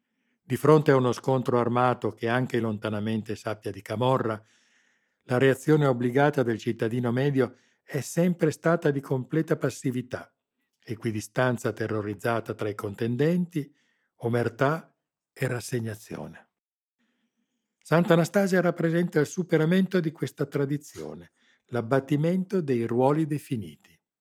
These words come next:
Per la prima volta gli spettatori non rimangono a guardare, ma si schierano e diventano attori, intervenendo in maniera addirittura determinante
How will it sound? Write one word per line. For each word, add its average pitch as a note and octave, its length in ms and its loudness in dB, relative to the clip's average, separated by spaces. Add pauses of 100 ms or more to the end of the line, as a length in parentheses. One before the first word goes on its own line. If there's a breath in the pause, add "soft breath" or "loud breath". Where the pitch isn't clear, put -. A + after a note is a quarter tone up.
(580)
Per A#2+ 160 -2
la B2 100 2
prima C3 240 2
volta D3 300 4
gli A#2 120 -2
spettatori A#2 600 -2
non A#2 160 0
rimangono A#2 580 0
a A2 60 -4
guardare, G#2 680 -8 (480)
ma A2 100 -10
si G#2+ 160 -12
schierano D3 800 0
e - 140 -8
diventano A#2+ 460 0
attori, F2+ 560 -10 (500)
intervenendo A#2 640 -2
in A2+ 80 -2
maniera A2+ 380 -2
addirittura G#2+ 600 -6
determinante A2 1120 -6